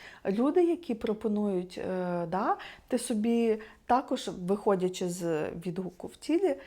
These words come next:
обираєш, реагувати на це чи не реагувати. Але ти все одно включаєшся, робиш, так? А, приходять якісь можливості, ти включаєшся в роботу, так? Тобі там пропонують якийсь проект, за який ти отримаєш гроші, або тобі пропонує хтось ідею,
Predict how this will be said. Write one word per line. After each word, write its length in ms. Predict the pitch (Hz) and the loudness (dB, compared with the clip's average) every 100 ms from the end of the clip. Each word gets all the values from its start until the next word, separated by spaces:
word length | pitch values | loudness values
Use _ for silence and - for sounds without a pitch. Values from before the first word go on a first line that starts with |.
| - - - | -18 -20 -2
обираєш, 680 | 202 196 220 214 175 170 - | 2 6 6 6 4 0 -2
реагувати 640 | 170 175 180 196 294 - | -4 -4 -2 -2 -2 -2
на 120 | 240 | -6
це 180 | 196 196 | -4 -6
чи 160 | 190 202 | -6 -6
не 100 | 190 | -4
реагувати. 640 | 190 202 202 180 175 190 - - - - | -4 -4 -4 -4 -4 -8 -12 -16 -8 -2
Але 220 | 185 190 | 2 2
ти 520 | 190 240 233 233 214 - | 4 6 8 8 6 0
все 200 | 208 220 | 0 2
одно 220 | 214 240 | 2 0
включаєшся, 800 | 240 - 214 - 214 214 - 208 | -6 -8 -6 -2 -2 -2 -4 -4
робиш, 380 | 196 165 180 - | -2 -2 -4 -8
так? 300 | 214 294 - - - - | -8 -8 -10 -18 -18 -6
А, 160 | 196 | -4
приходять 540 | 185 214 214 254 240 233 | -2 -2 2 2 2 -4
якісь 280 | 226 233 233 | -6 -6 -4
можливості, 600 | 226 233 330 392 - 214 | -2 0 2 0 -2 -6
ти 120 | 214 | -4
включаєшся 680 | 214 196 - 226 233 - 214 | -6 -8 -2 0 0 -4 -6
в 80 | 202 | -4
роботу, 420 | 190 180 170 175 | -4 -4 -6 -6
так? 260 | 214 269 | -6 -6
Тобі 160 | - 185 | -6 -6
там 180 | - 170 | -6 -6
пропонують 520 | - 160 190 269 320 | -8 -8 -6 -6 -6
якийсь 220 | - 262 | -10 -12
проект, 440 | - 247 208 214 - - - - | -8 -4 -2 -4 -8 -20 -20 -12
за 100 | 208 | -2
який 200 | 208 220 | -2 0
ти 140 | 220 208 | -2 -2
отримаєш 500 | 196 208 202 196 196 | -2 -2 -2 -2 -4
гроші, 360 | 208 202 208 | -2 -4 -4
або 140 | 175 180 | -4 -4
тобі 260 | 180 180 | -4 -4
пропонує 600 | 254 - 240 240 214 247 | -4 -4 -6 -2 -4 -4
хтось 340 | 240 - 233 - | -6 -8 -10 -6
ідею, 440 | 196 196 185 185 | -4 -2 -2 -4